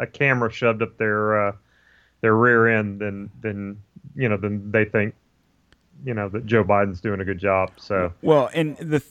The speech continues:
Speaker 2: the, I'll s-, I'll also say this. I, you're not gonna be able to hear this. I'm gonna play this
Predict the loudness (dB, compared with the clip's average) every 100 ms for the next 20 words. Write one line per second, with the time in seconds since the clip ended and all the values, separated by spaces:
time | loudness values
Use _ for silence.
0 | -12 -8 0 0 0 -6 -2 0 4 6
1 | 6 4 2 2 2 0 0 -2 2 2
2 | 4 2 0 2 0 -2 -2 -2 -2 -4
3 | -6 -4 -4 -4 -4 -2 -2 -4 -8